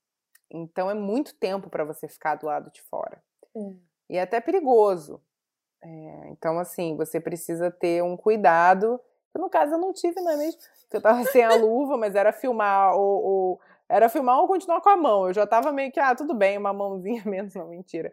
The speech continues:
Speaker 1: Mas foi, foi legal. Até o Marcelo comenta, "Ah, você achou que esse vídeo não ia ficar legal?"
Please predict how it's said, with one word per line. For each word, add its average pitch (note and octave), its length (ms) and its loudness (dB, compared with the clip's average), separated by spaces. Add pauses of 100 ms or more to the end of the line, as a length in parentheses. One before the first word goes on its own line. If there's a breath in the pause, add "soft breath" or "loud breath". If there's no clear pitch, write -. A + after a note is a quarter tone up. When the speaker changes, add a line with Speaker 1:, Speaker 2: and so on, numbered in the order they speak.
Speaker 1:
Mas - 220 -6
foi, D4 220 -6 (100)
foi A3+ 160 -4
legal. F3+ 580 2
Até E3+ 140 -4
o A3 60 -2
Marcelo A#3 320 -2
comenta, G3+ 360 -6
"Ah, D4 120 -6
você A#3+ 220 -10
achou C4 200 -8
que - 80 -12
esse A#3 160 -14
vídeo G#3 220 -12
não G#3 60 -10
ia G#3+ 60 -10
ficar G#3 200 -4
legal?" F3+ 320 -2